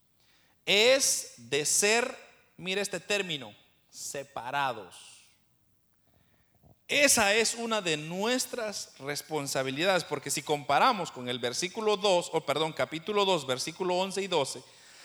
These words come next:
de Primera de Pedro, mire lo que dice, dos once.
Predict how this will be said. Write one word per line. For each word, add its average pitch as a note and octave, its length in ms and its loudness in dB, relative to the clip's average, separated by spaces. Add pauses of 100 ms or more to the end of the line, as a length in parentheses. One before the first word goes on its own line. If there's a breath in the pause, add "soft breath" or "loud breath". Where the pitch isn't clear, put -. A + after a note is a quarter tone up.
(240 loud breath)
de A#2 180 -2
Primera B2+ 400 0
de A3 80 2
Pedro, F3 500 0 (1300)
mire G3 220 4
lo G#3 120 8
que G#3+ 140 6
dice, B3 420 4 (920)
dos F#3 480 8
once. G3+ 600 6